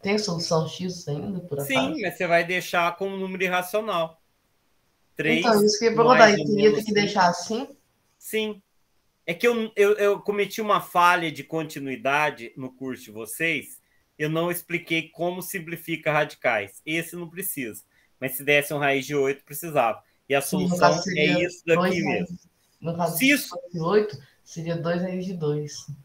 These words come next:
Speaker 2: Então, isso. Se isso fosse uma aula de um problema de geometria ou de física, você teria que calcular a raiz de cinco e substituir, certo? Não preciso calcular, porque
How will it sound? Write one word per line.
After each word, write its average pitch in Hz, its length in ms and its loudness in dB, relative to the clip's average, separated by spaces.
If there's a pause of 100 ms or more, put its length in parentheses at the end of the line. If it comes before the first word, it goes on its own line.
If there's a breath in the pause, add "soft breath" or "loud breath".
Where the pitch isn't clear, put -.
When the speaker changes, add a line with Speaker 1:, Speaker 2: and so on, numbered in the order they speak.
Speaker 2:
Então, 190 420 0
isso. 190 520 -4 (220)
Se - 200 -2
isso 294 220 -2
fosse 233 320 2
uma 180 160 6
aula 165 320 8
de 131 460 -4
um 147 100 -6
problema 143 400 0
de 113 80 -14
geometria 135 580 -2
ou 131 80 -2
de - 140 -14
física, 139 640 -8 (260)
você 175 200 -4
teria 185 240 0
que - 80 -6
calcular 180 560 6
a - 20 4
raiz 156 260 2
de 156 100 -8
cinco 175 440 -8
e 190 40 -12
substituir, 190 680 -10 (260)
certo? 170 400 2 (1300)
Não 185 240 -6
preciso 196 460 -6
calcular, 180 540 6
porque 196 360 -4